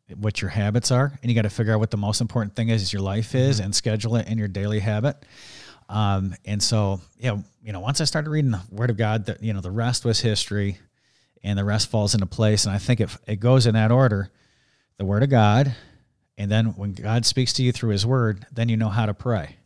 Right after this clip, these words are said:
Speaker 1: You can pray in the Holy Ghost.
Speaker 2: Mm-hmm.
Speaker 1: And, um, and then also you're ready for the house of God 'cause you're spiritually prepared, and you can go in and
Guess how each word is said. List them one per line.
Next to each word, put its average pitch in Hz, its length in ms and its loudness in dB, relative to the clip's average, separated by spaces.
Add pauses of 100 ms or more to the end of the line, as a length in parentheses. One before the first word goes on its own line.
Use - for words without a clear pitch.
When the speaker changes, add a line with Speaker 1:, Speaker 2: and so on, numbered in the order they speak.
Speaker 1:
You 95 120 -12
can 101 140 -8
pray 113 220 0
in 104 80 2
the 101 60 0
Holy 107 280 0
Ghost. 101 540 -2
Speaker 2:
Mm-hmm. 104 100 -14 (800)
Speaker 1:
And, 104 540 0
um, 95 400 -2
and 107 160 -2
then 101 200 0
also 104 560 0
you're 101 200 -2
ready 107 300 0
for 101 160 -4
the 98 80 -2
house 123 400 -2
of 90 100 -6
God 76 300 -10
'cause 101 140 -4
you're 90 100 -8
spiritually 107 540 -2
prepared, 107 540 -4 (380)
and 104 160 -2
you 107 80 2
can 104 180 -4
go 104 240 0
in 101 180 0
and 87 240 -8